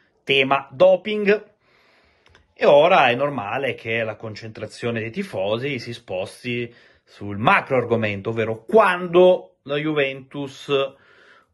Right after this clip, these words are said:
potrà, eh, risolvere il contratto di Paul, perché è un tema, è un tema importante. Ma vale quello che ha già spiegato in passato Cristiano Giuntoli,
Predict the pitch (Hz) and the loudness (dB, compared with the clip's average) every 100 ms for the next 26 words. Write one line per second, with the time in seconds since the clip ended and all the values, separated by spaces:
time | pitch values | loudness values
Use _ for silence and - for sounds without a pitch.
0 | _ 139 139 135 131 123 110 117 113 110 | _ -2 2 4 4 4 2 2 4 4
1 | 107 107 98 113 120 175 120 110 - _ | 2 -2 -8 -2 2 2 0 -8 -10 _
2 | 113 107 117 110 113 - 110 101 104 90 | -20 -12 -10 -6 -6 -8 -14 -6 -4 -4
3 | - _ _ _ - - 120 120 117 110 | -10 _ _ _ -14 -8 -6 -6 -6 -6
4 | 90 - - 113 113 110 104 101 98 - | -10 -16 -14 -12 -8 -10 -10 -14 -14 -14
5 | 87 92 - _ _ _ - - - - | -14 -16 -20 _ _ _ -20 -20 -20 -20
6 | - 220 262 247 180 175 233 - _ _ | -12 0 4 6 6 4 0 -6 _ _
7 | _ _ _ _ _ - 175 175 147 143 | _ _ _ _ _ -6 0 2 2 0
8 | 127 165 - 156 147 151 139 131 135 127 | 0 -4 -4 -4 0 2 0 -2 -2 -2
9 | 123 - _ _ _ _ 127 127 170 185 | -2 -6 _ _ _ _ -14 -4 -2 -2
10 | - 120 113 127 123 131 - _ _ _ | -2 -2 -2 -2 -2 -4 -12 _ _ _
11 | - 139 151 143 139 175 170 - 98 | -12 -4 0 0 0 0 0 -2 -8